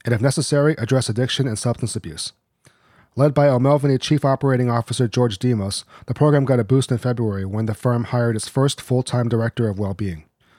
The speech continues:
My name is Victor Lee, and I'm Assistant Managing Editor for the A B A Journal. My guest on today's episode of the Legal Rebels podcast is George Demos, Chief Operating Officer at O'Melveny and Myers. George is here today to talk about the firm's wellness program,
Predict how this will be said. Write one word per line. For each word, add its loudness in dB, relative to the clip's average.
My 4
name 6
is 2
Victor 2
Lee, 4
and 2
I'm 2
Assistant 0
Managing 0
Editor 0
for -4
the 0
A -2
B -2
A -2
Journal. -8
My 4
guest 4
on 4
today's 4
episode 2
of 2
the 2
Legal 4
Rebels 0
podcast -2
is -4
George 0
Demos, -4
Chief 2
Operating 2
Officer 0
at 0
O'Melveny 0
and -4
Myers. -8
George 4
is 0
here 4
today 4
to 4
talk 0
about 0
the -4
firm's 0
wellness 0
program, -4